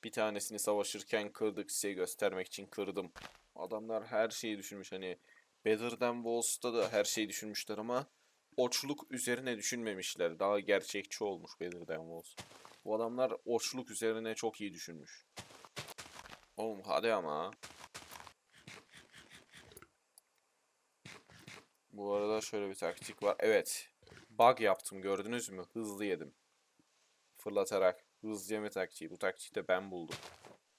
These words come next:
Biraz daha hızlı yiyor. İki üç saniye kazanıyorsun. Elma çıktı, çubuk çıkmıyor. Elmanın çıkma olasılığı normal vanillada iki yüzde bir hani. Elma veriyor, çubuk demin verdi,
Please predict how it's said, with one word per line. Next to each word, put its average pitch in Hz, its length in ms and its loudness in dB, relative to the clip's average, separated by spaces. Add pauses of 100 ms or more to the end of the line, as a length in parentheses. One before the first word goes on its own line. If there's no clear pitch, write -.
(560)
Biraz 107 280 8
daha 107 140 8
hızlı 107 360 -10
yiyor. - 340 -12 (360)
İki - 180 -8
üç 104 100 -6
saniye 95 400 -2
kazanıyorsun. 85 760 -6 (1600)
Elma 151 320 10
çıktı, - 500 2
çubuk 202 440 4
çıkmıyor. 147 500 2 (140)
Elmanın 135 460 2
çıkma 143 380 -2
olasılığı 139 500 4
normal 127 460 6
vanillada 135 540 6
iki - 320 -4
yüzde 123 380 2
bir 117 120 2
hani. 92 300 0 (520)
Elma 135 500 4
veriyor, 151 380 0
çubuk 147 560 -4
demin 117 300 0
verdi, 101 540 2